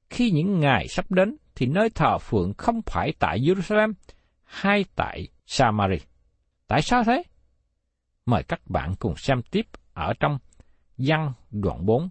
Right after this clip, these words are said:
câu hai mươi ba và hai mươi bốn. "Nhưng giờ hầu đến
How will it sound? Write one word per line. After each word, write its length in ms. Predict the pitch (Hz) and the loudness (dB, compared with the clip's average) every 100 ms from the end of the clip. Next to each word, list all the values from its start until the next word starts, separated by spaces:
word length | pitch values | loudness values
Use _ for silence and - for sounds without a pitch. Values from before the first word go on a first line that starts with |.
| - | -2
câu 140 | 131 113 | 0 0
hai 140 | 123 | 0
mươi 120 | 120 | 0
ba 320 | 110 113 107 - _ _ | 2 2 2 -2 _ _
và 140 | 101 95 | -2 -2
hai 240 | - 107 | -2 0
mươi 120 | 104 87 | 0 2
bốn. 220 | 95 117 - _ _ _ _ _ _ _ _ _ _ _ | 2 0 -6 _ _ _ _ _ _ _ _ _ _ _
"Nhưng 300 | 147 202 165 | 0 2 2
giờ 140 | 120 - | 0 -2
hầu 240 | - 90 | -2 -4
đến 240 | 76 95 | 0 0